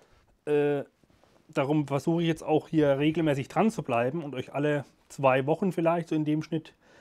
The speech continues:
ein neues Status-Update zu geben. Es wird wohl in Zukunft, äh, nicht mehr ganz so viel,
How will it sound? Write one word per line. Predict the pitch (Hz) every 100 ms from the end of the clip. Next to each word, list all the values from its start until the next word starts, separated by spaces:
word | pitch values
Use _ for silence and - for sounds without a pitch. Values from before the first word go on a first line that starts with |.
| - - -
ein | 139
neues | 131 131
Status-Update | 143 175 170 175 180 170
zu | 175
geben. | 190 208 220 190 _ _ _ _ _ _
Es | 165 143 139
wird | 170
wohl | 196 180
in | 156
Zukunft, | 180 165 185 175 -
äh, | 135 156 156 156 151
nicht | 156 139
mehr | 139
ganz | 170 220
so | 151
viel, | - 147 160 202